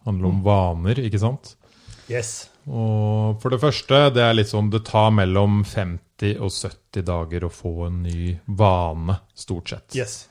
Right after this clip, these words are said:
Speaker 2: yes.
Speaker 1: Og så viste de en sånn graf med sånn bølge,
Speaker 2: Mhm.
Speaker 1: ikke sant? Hvor, eh, langt, ikke sant? Man begynner å trene, og så går det to-tre uker, og det er ganske jævlig.
Speaker 2: Ja.
Speaker 1: Og så gir du opp kanskje på den fjerde.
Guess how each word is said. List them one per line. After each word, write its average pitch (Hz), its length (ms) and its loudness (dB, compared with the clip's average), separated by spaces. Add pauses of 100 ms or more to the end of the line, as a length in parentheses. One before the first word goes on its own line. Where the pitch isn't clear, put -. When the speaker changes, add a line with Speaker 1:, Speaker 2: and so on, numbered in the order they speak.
(120)
Speaker 2:
yes. 120 400 -8 (160)
Speaker 1:
Og 101 600 0
så 113 160 -4
viste 110 320 2
de - 0 -
en 98 80 2
sånn 110 160 2
graf 117 500 2
med 120 140 -2
sånn 113 240 -4
bølge, 117 540 2 (180)
Speaker 2:
Mhm. 127 260 -4 (300)
Speaker 1:
ikke 101 160 -2
sant? 170 480 -2 (100)
Hvor, 104 220 -2
eh, 107 400 0
langt, 101 560 -2
ikke 98 140 -4
sant? 107 260 -4
Man 104 420 -2
begynner 92 260 -2
å 101 120 -2
trene, 107 560 -4
og 127 80 -4
så 110 160 -8
går 90 240 -4
det 98 300 -2 (560)
to-tre 117 460 2
uker, 131 340 4
og 120 100 2
det 120 120 2
er 120 60 2
ganske 110 240 -2
jævlig. 120 560 4 (200)
Speaker 2:
Ja. 123 180 -2
Speaker 1:
Og 117 80 -6
så 135 160 0
gir 127 260 2
du 101 60 0
opp 123 80 -4
kanskje 131 240 -2
på 139 140 -2
den 151 120 0
fjerde. 143 280 2